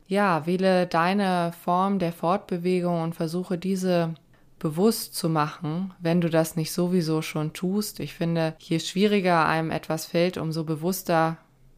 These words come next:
macht man es <laughs> letztendlich dann auch. Ich habe euch dazu noch eins meiner Lieblingsgedichte mitgebracht. Es ist ein Gedicht von Thich Nhat Hanh zur Gehmeditation. Thich Nhat Hanh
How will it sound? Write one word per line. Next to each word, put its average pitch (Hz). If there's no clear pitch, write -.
macht 180
man 156
es -
<laughs> -
letztendlich 156
dann 147
auch. 151
Ich 170
habe 180
euch 170
dazu 165
noch 165
eins 165
meiner 160
Lieblingsgedichte 156
mitgebracht. 156
Es -
ist -
ein 156
Gedicht 214
von 151
Thich -
Nhat 156
Hanh 165
zur 147
Gehmeditation. 180
Thich -
Nhat 160
Hanh 180